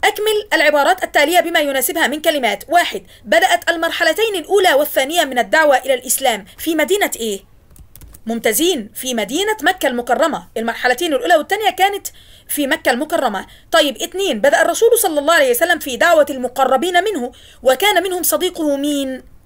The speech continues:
طبعًا كلنا عارفينه، سيدنا أبو بكر الصديق رضي الله تعالى عنه.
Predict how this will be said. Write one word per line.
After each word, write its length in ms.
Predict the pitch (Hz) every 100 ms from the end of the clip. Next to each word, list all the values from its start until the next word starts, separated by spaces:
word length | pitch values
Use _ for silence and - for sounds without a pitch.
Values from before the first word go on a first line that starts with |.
| - - - - - -
طبعًا 240 | 269 262
كلنا 240 | 254 269 311
عارفينه، 500 | 285 294 370 269 - -
سيدنا 400 | - 285 330 294
أبو 300 | 277 254 269
بكر 260 | 339 349 294
الصديق 640 | 262 - 214 311 427 - -
رضي 280 | 262 254 247
الله 320 | 220 277 277
تعالى 360 | 247 202 254 320
عنه. 400 | 269 185 180